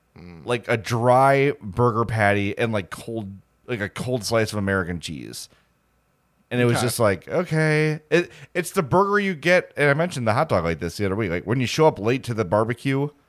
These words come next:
Speaker 1: Yes.
Speaker 2: and they just, like, grab the last remaining burger patty and then hand you a bun and piece of cheese.
Speaker 1: Mm-hmm.
Speaker 2: That's exactly what it was. But it cost, like, twelve dollars.
Speaker 1: Oh, ugh.
Speaker 2: Maybe not
Speaker 1: Yeah,
Speaker 2: that much, but,
Speaker 1: mine,
Speaker 2: you know.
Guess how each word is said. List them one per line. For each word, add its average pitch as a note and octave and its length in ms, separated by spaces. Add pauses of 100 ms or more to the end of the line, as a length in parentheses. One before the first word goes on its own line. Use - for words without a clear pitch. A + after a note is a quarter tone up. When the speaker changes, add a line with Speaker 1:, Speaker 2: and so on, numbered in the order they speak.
(320)
Speaker 1:
Yes. B2+ 380
Speaker 2:
and A#2+ 80
they B2 80
just, A#2+ 120
like, A2 180
grab A2+ 360
the A2+ 80
last G#2+ 380
remaining G2+ 460
burger G2+ 280
patty G#2+ 380
and F#2+ 80
then F#2 120
hand F#2+ 300
you F#2+ 140
a F2+ 40
bun F#2 220
and F#2 220
piece G2+ 200
of E2+ 60
cheese. G2 520 (200)
Speaker 1:
Mm-hmm. D3 360
Speaker 2:
That's A2+ 180
exactly G#2 440
what F2 160
it E2 60
was. A#1 300
But C3 160
it A2+ 120
cost, A#2 260
like, G2+ 120
twelve E2 300
dollars. - 500 (1300)
Speaker 1:
Oh, G#2+ 540 (340)
ugh. F2+ 280 (140)
Speaker 2:
Maybe A#2 160
not F3 120
Speaker 1:
Yeah, D#3+ 180
Speaker 2:
that C3 40
much, C3 240
but, D3 80
Speaker 1:
mine, G#3 320
Speaker 2:
you A3+ 120
know. B1 160